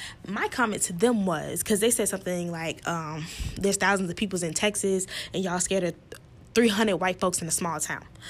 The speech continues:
So I did some research. I researched the population of the town, Vidor, whatever, V I D O R. Go research that shit. I researched the town, and it's actually a population of ten thousand people.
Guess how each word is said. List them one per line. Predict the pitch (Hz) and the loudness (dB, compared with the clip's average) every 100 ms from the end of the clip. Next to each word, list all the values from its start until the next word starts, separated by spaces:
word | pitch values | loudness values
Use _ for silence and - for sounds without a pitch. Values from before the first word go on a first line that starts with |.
| - | -12
So | - | -4
I | 190 | -2
did | 202 | 0
some | 262 277 | 0 2
research. | 160 - - - - - - - - - - - | 0 -2 -4 -8 -10 -16 -20 -20 -20 -20 -18 -8
I | 170 170 165 | -6 -4 -4
researched | 165 202 226 208 | -2 0 0 0
the | |
population | - 165 175 262 190 | -2 2 2 2 0
of | 160 | 0
the | |
town, | - 165 151 151 - - - 185 | 0 0 -2 -4 -10 -18 -12 -4
Vidor, | 180 180 156 - 160 - - - - - - | 0 0 -2 -4 -10 -14 -20 -20 -20 -20 -12
whatever, | 190 196 170 147 151 - | 0 2 2 -2 -8 -8
V | 180 220 | -2 2
I | 208 185 | 4 2
D | 180 196 | 0 -2
O | - 180 | 0 0
R. | 151 90 165 - - - - - - | -2 -4 -8 -14 -20 -20 -20 -18 2
Go | 190 | 4
research | 175 175 - | 6 2 0
that | - - | -4 -4
shit. | - - - - - - - - | -8 -12 -18 -16 -12 -10 -12 -4
I | - | 0
researched | 311 359 - | 2 2 0
the | 220 | -2
town, | 147 156 - - - - | -4 -6 -14 -20 -20 -6
and | - 185 180 170 | 0 2 2 2
it's | 208 | 2
actually | - 466 - 330 | 4 2 2 2
a | |
population | 311 302 302 349 277 | 2 4 4 4 2
of | |
ten | 262 294 | 2 2
thousand | 247 226 | 0 2
people. | 254 262 - | 2 2 -2